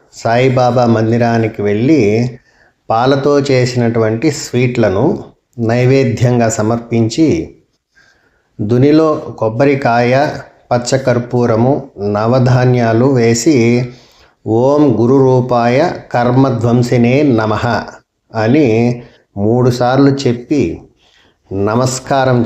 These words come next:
చేసి రండి. అదే రోజు ఇంట్లో లక్ష్మీ పూజ చేసి మీ గురువులకు లేదా పురోహితులకు ఏదైనా బహుమానం ఇచ్చి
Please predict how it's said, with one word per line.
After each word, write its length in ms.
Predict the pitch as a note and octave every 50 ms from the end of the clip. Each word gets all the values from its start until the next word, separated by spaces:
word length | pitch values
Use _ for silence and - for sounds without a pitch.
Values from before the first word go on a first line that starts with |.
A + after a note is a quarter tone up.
| A#2 A#2+
చేసి 260 | A2 G#2+ - - A2+
రండి. 580 | G2 G2 G2 G2+ G2+ G2+ A#2+ C#3+ D#3+ - - - _ _ _ _ _ _ -
అదే 460 | F2+ F#2 F#2+ G#2 A#2+ B2+ C3 C#3 C#3
రోజు 400 | C3 C3 B2 A#2+ A2+ A#2+ D#3 D#3 C3+ A2 A2+ A#2 B2 C3 B2+ - - - - _ _ - - - _ _ -
ఇంట్లో 420 | A2+ A#2 C3 C3 C3 D3+ D3+ D3
లక్ష్మీ 480 | C3+ A2+ A2+ A#2 - - - D3 D3 C#3+
పూజ 460 | C3+ C#3 B2+ B2 A#2+ A#2 A2+ A2+ -
చేసి 560 | A2 A2 G#2+ - - C#3 D3 D#3+ - - - - - _ _ _ _ _ _ _ -
మీ 380 | B2+ A#2 A#2+ B2 B2+ B2+ A#2 G#2 G#2+
గురువులకు 720 | B2 C3 C#3 C#3 C#3+ C#3 C3+ - - D3 D3 D#3 D3+ - - - - _ _ _ _ _ _ _ A#2
లేదా 380 | A#2 A#2+ B2 B2 B2 D3 D3+
పురోహితులకు 1080 | C3 C3 - B2+ C3+ C#3 C#3+ C#3+ C3+ C3+ C3+ - C3 B2+ A#2+ A#2+ - D#3 D#3+ D#3+ B2 A#2 - - _ _ _ - -
ఏదైనా 500 | A2 A#2 B2 B2+ B2 C3 C3+ C#3 C#3+ D3
బహుమానం 640 | C#3 A#2+ A2+ A#2 A#2+ B2 B2+ C3 C3 C3 C3+ C3 B2
ఇచ్చి 720 | A#2 A2 - - - D#3+ D3 A#2+ G#2+ A#2 A#2+ B2+ A#2+